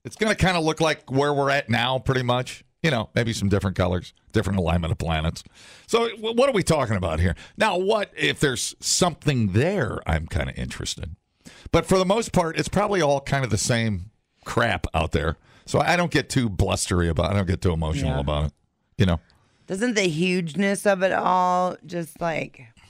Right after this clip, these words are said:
Speaker 1: Oh, well, sure, but w-, w-, you can't even put it in perspective. I mean, w-, I'm not gonna get, uh, I'm not gonna lose sleep over it.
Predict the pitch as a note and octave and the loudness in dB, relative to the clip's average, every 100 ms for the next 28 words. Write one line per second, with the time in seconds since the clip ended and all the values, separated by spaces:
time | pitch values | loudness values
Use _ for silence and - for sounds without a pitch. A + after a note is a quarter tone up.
0 | _ - - - - - - F#3+ D3+ - | _ -20 -18 -12 -12 -2 2 2 0 -2
1 | E3 D#3+ - - G3 G2+ E2+ G2+ G#2 - | 0 2 0 0 0 0 -2 -2 -2 -4
2 | A2+ B2+ A#2+ B2 A#2+ D#3 D#3 C3+ A#2+ - | -8 -8 -2 -2 0 0 0 0 -2 0
3 | B2+ A#2 G2 - F#2+ - E3 - - - | 0 0 -2 -4 -2 0 0 -2 -10 -6
4 | D#2 D#2+ D#2+ - F2 G2+ A2 A2 F#2+ E2 | -4 -2 -2 0 0 2 0 2 0 0
5 | D#2 - C#2+ B1+ - G2 F2+ D2 C#2 - | -2 -4 -4 -2 0 2 0 -2 -2 0
6 | G#2 A#2 C#2 - C2+ | 0 0 -2 -2 -6